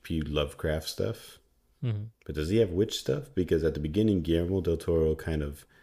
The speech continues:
Speaker 1: set this up to be a Lovecraftian thing. And one of the only things I know <laughs> about that stuff is Cthulhu. So I was, like, expecting that.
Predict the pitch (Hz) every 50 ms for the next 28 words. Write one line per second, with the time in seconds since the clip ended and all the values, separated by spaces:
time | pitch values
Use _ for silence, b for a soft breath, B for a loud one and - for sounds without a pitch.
0 | b b b b b - - - - 82 - - 82 76 76 82 76 73 - -
1 | 76 73 76 73 71 73 71 - - _ _ _ _ _ _ _ _ _ _ -
2 | - 80 78 76 76 71 69 67 67 65 64 64 64 64 - - 80 80 80 78
3 | - - - 76 71 69 - - - 82 80 82 82 80 - 87 90 92 95 107
4 | 104 - b b b b b b b b _ _ _ _ _ - 85 85 82 78
5 | 76 80 82 80 82 85 87 85 80 78 80 80 78 73 - 87 76 71 71 71
6 | 78 78 78 76 - - - 82 - - 78 73 - - - - 69 67 67 -
7 | 71 69 - - - - - 101 87 78 67 67 69 - - 76 71 73 71 71
8 | 73 - - 78 - - - 82 76 - - 76 69 69 69 73 78